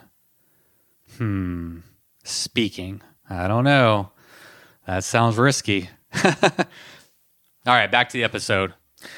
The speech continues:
So, when am I gonna do the East Texas Showdown, and what's my training plan? Great question. I actually addressed this at the beginning of the next se-, segment before I do the East Texas Lowdown,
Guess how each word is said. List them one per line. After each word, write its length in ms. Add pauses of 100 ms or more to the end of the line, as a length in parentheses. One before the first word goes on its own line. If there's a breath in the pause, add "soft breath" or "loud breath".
(560 loud breath)
So, 460
when 260
am 100
I 120
gonna 180
do 160
the 120
East 220
Texas 320
Showdown, 760 (360 soft breath)
and 200
what's 320
my 160
training 480
plan? 560 (180)
Great 440
question. 640 (640 loud breath)
I 140
actually 360
addressed 520
this 260
at 120
the 80
beginning 480
of 100
the 80
next 300
se-, 320
segment 480
before 300
I 100
do 180
the 320
East 220
Texas 400
Lowdown, 800